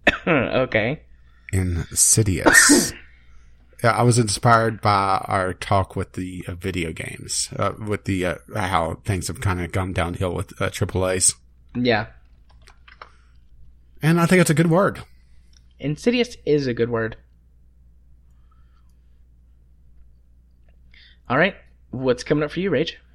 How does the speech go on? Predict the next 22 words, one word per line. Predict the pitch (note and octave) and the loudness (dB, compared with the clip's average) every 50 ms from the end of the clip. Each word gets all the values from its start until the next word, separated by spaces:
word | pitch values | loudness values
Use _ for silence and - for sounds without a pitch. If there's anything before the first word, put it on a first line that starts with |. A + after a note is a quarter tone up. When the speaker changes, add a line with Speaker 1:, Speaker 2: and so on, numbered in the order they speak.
| _ _ _ _ _ _ _ _ _ _ - - | _ _ _ _ _ _ _ _ _ _ -6 -2
Speaker 2:
Uh, | D#3+ F3 F3+ E3+ C#3+ | 2 4 4 4 2
well, | B2 A#2+ C3+ D3 D3+ D3+ C#3 B2+ A#2+ - | 0 0 2 4 6 6 4 2 0 -4
I'm | - C3 C#3+ D3 D3+ D3+ C#3+ C3+ B2+ - - - | -4 -2 0 2 2 4 2 2 0 -2 -6 -6
in | C3+ C3 B2+ B2 A#2+ A2+ | -2 0 0 0 0 0
mid-series | A2+ B2 C3 B2+ - - - A#2 A2+ A#2+ B2 A#2 - | 0 -2 -2 -2 -2 -2 -2 0 0 0 0 0 -2
on | A2+ G2+ G2+ F#2+ | -4 -6 -8 -8
just | G2+ A2+ A2 - | -6 -6 -6 -6
about | A#2 G#2 G#2 F#2 - - - - | -4 -4 -4 -6 -6 -8 -8 -8
everything, | G#2 G2+ G2+ G#2 F#2 - F2+ F2 F#2+ F#2 | -8 -6 -6 -8 -6 -6 -8 -8 -8 -6
so | - - G2+ F#2+ G2 F#2+ F2+ _ _ _ _ _ _ _ _ _ _ _ _ _ _ _ - | -4 -4 -2 -2 -4 -6 -10 _ _ _ _ _ _ _ _ _ _ _ _ _ _ _ -4
there's | - B2 A2+ A2+ A#2 A#2+ A2+ - - - - | -2 -2 0 0 -2 -2 -2 -2 -4 -4 -6
not | B2+ A#2 C#3 F3 - - | -2 0 0 0 0 0
a | C3 A#2+ A2 | -2 -2 -2
lot | G#2 G2+ G2 G2+ G2+ A2+ C3+ C3+ - - | -2 -6 -8 -6 -4 -2 -2 -2 -4 -8
new | A#2+ A2 G#2 A2 A2 A#2 | -12 -8 -6 -4 -4 -2
to | B2+ C3+ | -2 -2
talk | - C3 B2 A#2+ - | -2 -2 -2 -2 -2
about. | C3+ A#2 B2+ B2 C3+ D3 D3+ D3 _ - - - | -4 -2 0 0 0 0 -2 -4 _ -16 -10 -6
Uh, | A#2 G#2+ G2 F#2+ F2 F#2+ F2+ - - _ _ _ _ _ _ _ _ _ _ _ _ _ _ _ _ _ _ - - | -4 -4 -4 -4 -6 -8 -12 -14 -20 _ _ _ _ _ _ _ _ _ _ _ _ _ _ _ _ _ _ -12 -6
Space | - - - C3+ D#3 D#3+ - | -6 -2 0 2 2 2 2
Marine | E3+ D3 C#3+ C#3 C3+ C3+ C3+ C3 C3 - | 2 0 2 2 0 0 0 0 0 -2
is, | A#2 A#2 A2+ A2+ A2+ A2 G#2 - - | -2 -4 -2 -2 -4 -2 -2 -2 -2